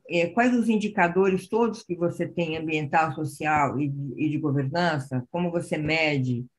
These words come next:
e, e como é que isso tá associado a, qual, qual foi a análise de materialidade, como isso tá associado ao propósito?",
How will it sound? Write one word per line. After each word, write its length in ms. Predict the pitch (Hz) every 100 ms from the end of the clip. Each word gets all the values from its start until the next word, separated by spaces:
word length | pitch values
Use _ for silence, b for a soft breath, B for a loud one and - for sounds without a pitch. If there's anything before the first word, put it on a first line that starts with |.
| _ _ _ -
e, 440 | 135 160 151 -
e 80 | 151
como 140 | 175 180
é 80 |
que 140 | 180 185
isso 200 | 180 175
tá 180 | 165 160
associado 880 | 135 165 - 165 156 147 143 - -
a, 420 | 147 143 139 127 - _ _ _
qual, 240 | - 170 170
qual 160 | 180
foi 180 | 175 196
a 20 |
análise 360 | 185 180 180 170
de 80 | 170
materialidade, 840 | 156 165 160 156 147 147 147 143
como 140 | 151 165
isso 140 | 170
tá 160 | 170 151
associado 540 | 156 156 - 139 139
ao 80 | 147
propósito?", 840 | 170 147 180 208 185 151 139 143